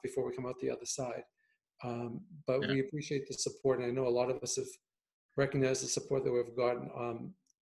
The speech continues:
Speaker 1: to get to this point with our students, and we miss them. We love our students, and
Speaker 2: Mm.
Speaker 1: we miss them, and it is, you know, I, I was really, you know, I, I tend to look forward to April vacation, but that's nothing compared to how much I'm looking forward to seeing my students again.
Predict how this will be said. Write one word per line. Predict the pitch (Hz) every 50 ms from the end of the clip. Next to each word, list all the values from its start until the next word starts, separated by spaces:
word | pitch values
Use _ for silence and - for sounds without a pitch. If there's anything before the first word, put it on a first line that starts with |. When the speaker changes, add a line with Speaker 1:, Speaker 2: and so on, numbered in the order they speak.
| _ -
Speaker 1:
to | 98
get | - - - - -
to | -
this | - - 117 -
point | - - - - 78
with | 76 - - -
our | - -
students, | - - - 62 - - 113 - - -
and | 139 131 156 156
we | 143 143
miss | 139 139 143 143 - - - -
them. | 127 123 - _ _ _ _ - - _ _ -
We | 143 143
love | 139 135 131 135 139 139 135
our | 131 123 123
students, | - - - - 120 117 123 120 - - -
and | 139 135 131 123 123 123 - 110
Speaker 2:
Mm. | 110 101 - - - _ _ _ _ _ -
Speaker 1:
we | 151 151
miss | 139 139 147 156 151 - - -
them, | 151 139 127 127 143 - - -
and | 143 135 131 131 123 -
it | - 135 135 135
is, | 135 127 123 123 123 - - - - - - - _ _ _ _ _ _ _ _ _ _ _ _ _ _ _ _ _ _ _ _ _ _ _ _ _ _ _ _ - - - - _ _ _ _ _ _
you | - 156 151
know, | 151 151
I, | 151 156 165 - - - - - - - - - - - - - _ _ - - - - - - - -
I | - 170 190
was | 196 175 165 143 147
really, | 147 170 175 160 156 156 151 156 - - -
you | 185 175 160
know, | 156 - - -
I, | 175 185 180 -
I | 185 185
tend | 180 - 196 185 185
to | - -
look | 165 165 156
forward | - - 156 147 143
to | 147
April | 139 135 147
vacation, | 131 135 135 - 139 135 131 - - 131
but | 127 131 135 135 -
that's | - 156 156 - -
nothing | 139 135 131 - 143 120
compared | 123 123 131 127
to | 127 120
how | 127
much | 127 127 120 -
I'm | 120
looking | 113 120 120 - 123
forward | 123 - 131 123 120
to | 120 -
seeing | - 139 135
my | 123 120
students | - - - 135 127 135 - -
again. | 107 120 131 131 120